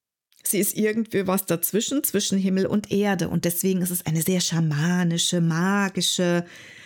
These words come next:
heilige Pflanze, um die sich auch ganz viele Mythen ranken und Rituale und Geschichten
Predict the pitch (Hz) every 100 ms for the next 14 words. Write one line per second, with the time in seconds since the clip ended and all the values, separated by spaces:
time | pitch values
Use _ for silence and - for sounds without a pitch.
0 | - 170 180 202 208 190 175 175 - -
1 | 165 165 196 220 - 196 185 190 _ _
2 | _ _ _ _ _ - 175 175 185 185
3 | 180 - - 175 190 196 - 185 185 175
4 | 190 254 262 240 - 202 208 202 175 196
5 | 202 202 - 185 190 190 - - - -
6 | 175 165 190 190 190 170 196 208 208 196
7 | 196 190 190 196 - 180 175 180 - 208
8 | 208 - - 190 190 185